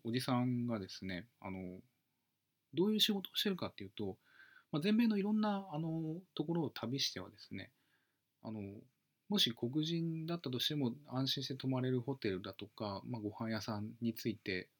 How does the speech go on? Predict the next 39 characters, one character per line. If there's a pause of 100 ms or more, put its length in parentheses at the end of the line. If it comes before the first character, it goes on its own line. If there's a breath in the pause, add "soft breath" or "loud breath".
(100)
ま
あ、
こ
う、 (640)
資
料
を
集
め
て
書
い
て
る
み
た
い
な
話
を
し
て (100)
て、 (640)
あ、
グ
リ
ー
ン
ブ
ッ
ク
だ
っ (100)
て
い
う
ふ
う
に